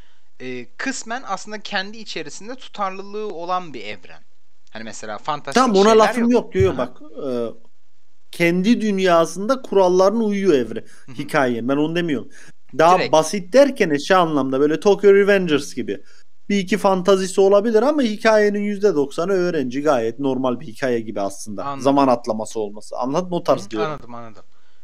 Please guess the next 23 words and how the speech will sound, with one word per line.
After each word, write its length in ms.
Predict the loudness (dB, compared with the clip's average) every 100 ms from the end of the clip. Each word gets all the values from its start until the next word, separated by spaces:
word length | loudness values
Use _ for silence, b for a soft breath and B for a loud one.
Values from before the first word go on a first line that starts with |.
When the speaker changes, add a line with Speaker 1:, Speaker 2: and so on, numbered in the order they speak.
| -12
Speaker 1:
Ee, 220 | -12 -12 -12
o 140 | -12
tarz, 540 | -8 -6 -6 -8 -12 -12
e, 60 | -12 -12 -12 -12 -10
ya 120 | -10
şöyle 400 | -8 -8 -8 -10
bir 60 | -8
gerçek 480 | -8 -8 -10 -12 -10
var. 220 | -12 -12 -14 -12 -12 -12 -12 -12 -12
Ee, 380 | -12 -12 -12 -12 -12 -12 -12 -12 -8
tabii 260 | -8 -8
ki 120 | -12 -12
iyi 300 | -12 -10 -8
yazıldığı 500 | -8 -8 -10 -12 -10
zaman 360 | -8 -8 -10
bir 40 | -12
hikaye 420 | -12 -12 -10 -10
öyle 280 | -10 -10 -10
bile 100 | -10
olsa 180 | -12 -12
çok 220 | -14 -14
keyifli 400 | -12 -10 -10 -12
oluyor. 340 | -12 -12 -14